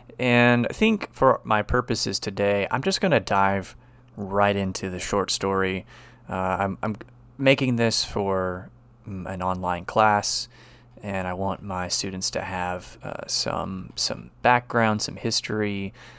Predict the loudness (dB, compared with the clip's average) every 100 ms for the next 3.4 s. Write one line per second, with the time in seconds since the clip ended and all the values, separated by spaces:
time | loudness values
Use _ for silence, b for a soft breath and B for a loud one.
0 | B B -4 -2 0 0 2 6 6 6
1 | 4 2 0 -2 -2 -4 -2 -2 0 -2
2 | -6 -8 -4 -4 -4 -4 -4 -4 -4 -2
3 | 2 2 2 -2